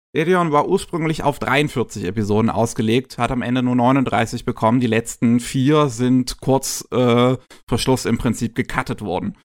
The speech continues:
Weswegen die letzte Folge der T-V-Serie sich auch total komisch anfühlt. Das ist halt wirklich einfach nur ein vorgespultes Finale letzten Endes.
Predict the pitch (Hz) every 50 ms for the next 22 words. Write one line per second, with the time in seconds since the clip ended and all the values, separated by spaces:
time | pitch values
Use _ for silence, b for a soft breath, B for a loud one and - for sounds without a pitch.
0 | B B B - - 113 - - 127 120 120 131 131 135 151 151 123 117 120 117
1 | 127 - - - - 143 - - 131 131 143 143 131 135 131 131 120 - - 123
2 | 113 - - 110 - - 113 131 156 156 131 147 131 135 127 127 120 123 110 123
3 | 120 - - 120 104 - - - 113 113 - - - - 110 113 120 - - -
4 | - 117 107 202 196 - - - 104 104 101 - - 117 - 117 117 113 - B
5 | B B B B B 190 - 123 - - 147 - 131 131 120 117 127 123 - 123
6 | - - 123 123 - 135 110 110 117 117 - 113 107 - - - 135 117 104 -
7 | - - - - 107 113 107 - - - - 110 101 98 95 104 104 104 95 104
8 | 104 95 - - - - 82 98 101 104 90 117 117 - -